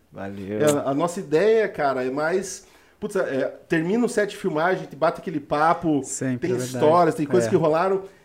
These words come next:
Speaker 2: que, cara, cê, cê, eu falei pro Du, né, se a gente não parasse um dia pra ou, ou escrever, ou fazer um
Speaker 3: É.
Speaker 2: livro, ou gravar isso de alguma maneira, putz, um dia um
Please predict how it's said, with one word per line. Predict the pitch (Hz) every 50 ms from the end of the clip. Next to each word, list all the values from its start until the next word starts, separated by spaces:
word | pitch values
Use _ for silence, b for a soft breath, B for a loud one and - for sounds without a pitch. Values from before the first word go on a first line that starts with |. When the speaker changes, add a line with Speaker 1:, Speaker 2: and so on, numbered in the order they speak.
| B B B
Speaker 2:
que, | - 202
cara, | 196 - 254 240 208 196 170 156
cê, | - - 170 156 156 151
cê, | 143 - 185 185 170
eu | 165 147
falei | 143 - 190 190 185
pro | 185 196
Du, | 156 170 170
né, | 160 156 151
se | 151 -
a | 151
gente | 156 208 208 262
não | 226 220 208 196 196
parasse | 196 185 170 165 170 190 202 - -
um | 180
dia | 147 135 170 190 202
pra | 202 190 165 156 143 147 139 131
ou, | 120 143 165 214 -
ou | 165 180
escrever, | 226 214 - - - 180 156 131 120 139 147 170 190 196 185 156
ou | 151 156
fazer | - 202 165 180
um | 170 156 135
Speaker 3:
É. | 131 139 131
Speaker 2:
livro, | - - 160 160
ou | 160 160
gravar | 156 170 160 147 135 127 135 156 170
isso | 175 151
de | 156
alguma | 151 143 143 143
maneira, | 143 143 143 175 202 214 233 226 B B B B B B B B B -
putz, | 254 254 254 -
um | 196 180 180 180 165 151 165 190
dia | 160 190 233 233 233
um | 220 220 233 226 208 190